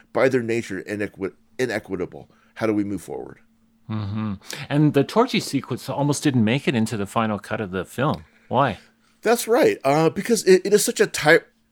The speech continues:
Speaker 1: tightrope. At, you know, you don't wanna fall off on the one side where the audience suddenly realizes that they're the ones being indicted,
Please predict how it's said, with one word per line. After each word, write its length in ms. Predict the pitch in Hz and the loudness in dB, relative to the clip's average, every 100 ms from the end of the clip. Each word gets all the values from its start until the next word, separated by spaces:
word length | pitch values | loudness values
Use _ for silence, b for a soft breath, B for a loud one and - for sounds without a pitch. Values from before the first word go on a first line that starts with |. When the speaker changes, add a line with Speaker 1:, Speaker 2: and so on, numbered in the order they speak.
| - | 0
Speaker 1:
tightrope. 580 | 180 180 98 80 - _ | 2 2 -2 -8 -12 _
At, 300 | 127 147 - - | 2 2 0 -6
you 140 | 147 | 0
know, 80 | 143 | 0
you 220 | 131 143 | 0 0
don't 160 | 160 170 | 0 2
wanna 160 | 190 | -2
fall 240 | 160 156 151 | 2 6 6
off 160 | 147 | 4
on 80 | 139 | 0
the 60 | 113 | -2
one 260 | 101 117 | 0 -2
side 260 | - 104 104 | 0 -2 0
where 80 | 107 | -2
the 140 | 107 | 0
audience 400 | 104 135 127 95 | 0 2 0 -2
suddenly 280 | 113 107 104 | -4 -2 -4
realizes 540 | 110 110 107 98 95 | -2 -2 -2 -2 -6
that 140 | 95 87 | -8 -6
they're 140 | 104 | -6
the 80 | 92 | -6
ones 200 | 104 87 | -10 -8
being 220 | 104 98 | -10 -8
indicted, 480 | 95 87 101 90 | -8 -6 -6 -8